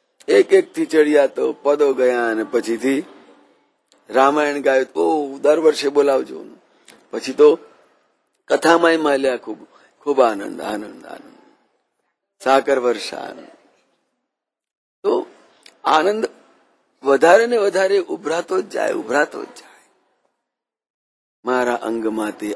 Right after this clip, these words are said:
આદર ઉમટ્યો. આપણને પણ આ જે મહારાજનું શરણું મળ્યું છે, એક વસ્તુ યાદ રાખજો. જીવનની અંદર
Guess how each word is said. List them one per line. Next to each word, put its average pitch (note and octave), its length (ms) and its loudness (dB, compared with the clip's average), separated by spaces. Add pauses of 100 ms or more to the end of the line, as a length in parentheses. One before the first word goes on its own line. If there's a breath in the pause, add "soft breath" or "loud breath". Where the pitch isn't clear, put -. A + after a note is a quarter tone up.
આદર G#2+ 560 -4 (460)
ઉમટ્યો. B2 640 -6 (3500)
આપણને F#3 440 0
પણ - 240 -2 (120)
આ - 120 0
જે D#3 200 0
મહારાજનું D3+ 480 0
શરણું C#3+ 440 -2
મળ્યું C#3 300 0
છે, - 300 -10 (640)
એક C#3 220 0
વસ્તુ B2+ 260 -2
યાદ A#2 280 0
રાખજો. - 400 -12 (1700)
જીવનની D#3 420 2
અંદર D#3+ 420 2